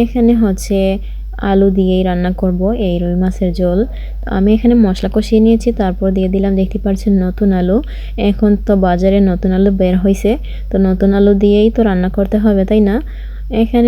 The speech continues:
দেখতে পাচ্ছেন আমি আলু দেওয়ার পর একটু নাড়াচাড়া করে মশলার সাথে কিছুক্ষণ কষিয়ে নিয়েছিলাম। আমার এদিকে পানি দেওয়া হয়েছে, পানি দিয়ে আলু সিদ্ধ করে নিয়েছি। এখন আমি দিয়ে দিলাম ভেজে রাখা রুই মাছ, আর মাছগুলোকে একটু, মানে,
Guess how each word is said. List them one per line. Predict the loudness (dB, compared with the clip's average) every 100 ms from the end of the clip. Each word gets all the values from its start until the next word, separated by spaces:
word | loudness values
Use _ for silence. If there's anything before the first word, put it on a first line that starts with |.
| 4
দেখতে | 2 0
পাচ্ছেন | 0 2 2
আমি | 2 0 -2
আলু | 0 0 2
দেওয়ার | 2 2 2
পর | 2 2 0 -2
একটু | -2 -2 -2
নাড়াচাড়া | 0 -2 -2 -4 -2
করে | 0 0 -2 -4 -8
মশলার | -6 -6 -6 -4
সাথে | -4 -4 -2 -2 -2
কিছুক্ষণ | -4 -2 -2 0
কষিয়ে | -2 -2 0 0
নিয়েছিলাম। | 0 0 0 2 -2 -6 -10 -4 0
আমার | 2 4 2
এদিকে | 0 0 0 0 0
পানি | 0 0 2
দেওয়া | 2 2
হয়েছে, | 2 0 0 -2 -2 -2
পানি | 0 0
দিয়ে | 0 0 -2
আলু | -2 -2
সিদ্ধ | -2 -2 -2
করে | 0
নিয়েছি। | 2 0 -2 -2 -2 -2 -8 -10 -10 -4 -2
এখন | 0 2 2
আমি | 2
দিয়ে | 2 2 2
দিলাম | 2 2 2
ভেজে | 2 2
রাখা | 2 0
রুই | 0 0 -2
মাছ, | -2 -4 -6 -10 -10 -8 -2
আর | 0 0
মাছগুলোকে | 0 0 0 2 2
একটু, | 2 0 2 2 0 -4 -10 -10 -10 -4
মানে, | 0 0